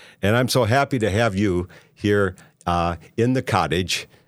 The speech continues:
uh, metaphorically, of course, uh, joining me as we do, uh, twenty-five minutes of stirring dust.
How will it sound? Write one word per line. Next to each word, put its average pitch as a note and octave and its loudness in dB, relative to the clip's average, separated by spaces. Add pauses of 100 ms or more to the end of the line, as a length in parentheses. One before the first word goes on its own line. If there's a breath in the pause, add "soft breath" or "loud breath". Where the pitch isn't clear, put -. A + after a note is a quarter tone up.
(160 soft breath)
uh, F2+ -4
metaphorically, A2 -2
of C2 -8
course, D#2 -4
uh, F2 -2
joining F#2+ 0
me D#2+ -2 (260 loud breath)
as D#2+ -2
we G2 -2
do, F#2+ 0
uh, E2+ 0 (300 loud breath)
twenty-five A#2 0
minutes G2+ -2
of E2+ -4
stirring F2+ -2
dust. - -6